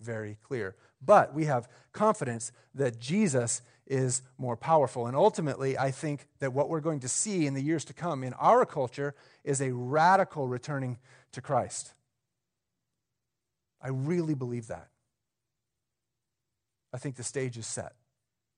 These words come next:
I believe it's gonna happen because I believe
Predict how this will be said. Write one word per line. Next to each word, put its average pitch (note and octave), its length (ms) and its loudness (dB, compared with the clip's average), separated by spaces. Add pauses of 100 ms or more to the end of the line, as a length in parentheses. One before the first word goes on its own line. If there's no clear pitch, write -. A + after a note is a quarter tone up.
(1300)
I A2 60 -10
believe A#2+ 420 -4
it's - 120 -12
gonna A2 160 -8
happen G2 320 -14 (800)
because A#2 220 -8
I A2+ 80 -8
believe A2+ 600 -6